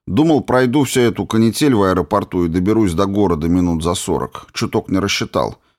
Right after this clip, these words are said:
Ты уж прости, сам знаешь, как это бывает. Сейчас я уже в речном такси, или как там его, лечу на всех парусах. Кэп говорит, что минут через десять-пятнадцать причалим. Лады? Хорошо, только, Эдриан,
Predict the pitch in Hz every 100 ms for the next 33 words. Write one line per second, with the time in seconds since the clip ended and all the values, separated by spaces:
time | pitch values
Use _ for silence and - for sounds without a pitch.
0 | _ _ - 113 - 123 120 - 185 -
1 | 131 123 90 80 - 92 76 80 87 85
2 | 67 - _ _ _ - - 107 160 143
3 | 131 127 117 117 127 113 98 92 101 -
4 | 117 92 101 98 - 143 127 90 73 73
5 | 95 - 71 76 73 71 73 78 107 110
6 | 170 139 85 95 95 104 90 78 92 -
7 | 69 - _ _ _ _ - - 156 -
8 | 107 113 120 131 127 - 110 104 113 117
9 | - 101 101 82 107 117 - 92 - 110
10 | 110 117 101 - 65 - 85 - 73 60
11 | - - - 85 90 131 135 _ _ _
12 | _ _ - 85 92 - 73 60 - 98
13 | 90 104 107 107 82 78 73